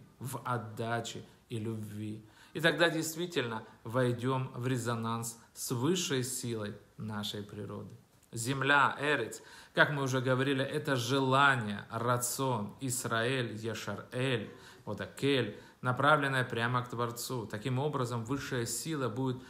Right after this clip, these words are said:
проявляться во всех наших желаниях, а границы, указанные в Торе, даются конкретно для того, э, источника, через который в мир пройдет высшая сила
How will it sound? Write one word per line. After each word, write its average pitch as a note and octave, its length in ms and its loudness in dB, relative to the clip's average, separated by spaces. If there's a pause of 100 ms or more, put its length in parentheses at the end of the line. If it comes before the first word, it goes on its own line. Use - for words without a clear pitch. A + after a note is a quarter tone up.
(220)
проявляться C#3 760 4
во A#2 100 0
всех B2 280 -4
наших A#2 360 -2
желаниях, A#2 520 -2 (100)
а B2+ 100 -2
границы, B2+ 600 0
указанные A2 580 -2
в - 80 -12
Торе, C3 420 -2 (300)
даются B2+ 560 2
конкретно C3+ 760 -2
для B2+ 180 0
того, A2 480 -4 (260)
э, A#2 320 2 (100)
источника, A#2 720 -2
через C#3 280 -2
который C#3 440 0
в A2 80 -2
мир C3 300 0
пройдет A2 460 -4
высшая B2 600 0
сила G#2+ 400 -8